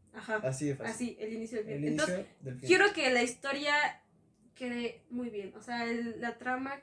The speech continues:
Speaker 1: quiero que sea como viene y como va y, y hasta que supere,
Speaker 2: Sí.
Speaker 1: espero que
Speaker 2: Y
Speaker 1: supere.
Speaker 2: obviamente que no bajen la calidad de animación.
Speaker 1: Espero y no, la verdad espero
Speaker 2: Porque
Speaker 1: no, si no lloro, me mato, me cuelgo y
Speaker 2: es
Speaker 1: lo
Speaker 2: lo
Speaker 1: van a
Speaker 2: mejor que
Speaker 1: saber.
Speaker 2: hay de esta serie, o sea,
Speaker 1: Sí.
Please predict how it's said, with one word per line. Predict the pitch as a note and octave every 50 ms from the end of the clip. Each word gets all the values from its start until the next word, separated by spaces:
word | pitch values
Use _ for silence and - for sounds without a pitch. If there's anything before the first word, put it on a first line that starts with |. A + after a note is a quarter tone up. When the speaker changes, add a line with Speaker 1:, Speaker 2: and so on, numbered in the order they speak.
| -
Speaker 1:
quiero | - B3+ B3 B3+ B3+ -
que | - A3
sea | - A#3+ A3+ A#3 A#3 - - -
como | - A#3+ A3+ G#3+ G#3
viene | - G3+ A3+ A#3+ B3 B3+ C4+ C#4 D4 D#4 D#4+ -
y | A#3
como | - - G#3+ G#3+ G#3 G#3
va | G#3 A3 A#3 B3+ C4+
y, | B3+ - -
y | A3 A3 A3+
hasta | G#3+ G#3+ - G#3+ G#3+
que | - G#3+ G#3
supere, | G#3+ G#3 G3 - - G#3 G3
Speaker 2:
Sí. | F#3
Speaker 1:
espero | - - - A#3+ A#3+
que | A#3+
Speaker 2:
Y | B3 B3 B3+
Speaker 1:
supere. | - - - F3+ A3
Speaker 2:
obviamente | A#3 A#3 A#3 A#3 A#3+ A#3+ A#3+ C4+ C4 - -
que | - F3
no | E3+ F3 F3+ F3+
bajen | F3+ F3 F3+ E3+ D#3
la | C#3+ C3+
calidad | - C#3 C3+ C3+ C3 C#3+ C#3+
de | C#3
animación. | C3 C3 B2+ B2+ C3 - - F3 B3
Speaker 1:
Espero | A#3+ - - D#4 D4+ D#4+
y | E4+ D#4
no, | D4+ C#4+ C#4+ C#4+ D4 D#4+ E4
la | D#4 B3+
verdad | A#3 A3+ A#3
espero | A#3+ - - E3+ G3+ A3
Speaker 2:
Porque | G#3+ G#3+ A3 A3+ A#3 B3+ B3+ B3+
Speaker 1:
no, | -
si | -
no | A#3+ A3+ A3
lloro, | G#3+ A3+ A#3 A#3 A3+
me | A3 G#3
mato, | G3 G#3 G#3+ G#3+ G#3+ A#3 A3
me | G#3 G3
cuelgo | G3 G#3+ A3 A3 A3 A3 A3+ G#3+
y | G3 -
Speaker 2:
es | - - D3+
Speaker 1:
lo | D3
Speaker 2:
lo | C3+ -
Speaker 1:
van | C#3 C#3
a | -
Speaker 2:
mejor | - C3 C3 C3
que | B2+
Speaker 1:
saber. | A#2+ A#2 A#2
Speaker 2:
hay | A#2+ A#2+
de | A#2+ A#2+
esta | - - -
serie, | - - - F2 F2 - -
o | -
sea, | - C3+ C3
Speaker 1:
Sí. | B2+ - G#3 G#3 G#3 G#3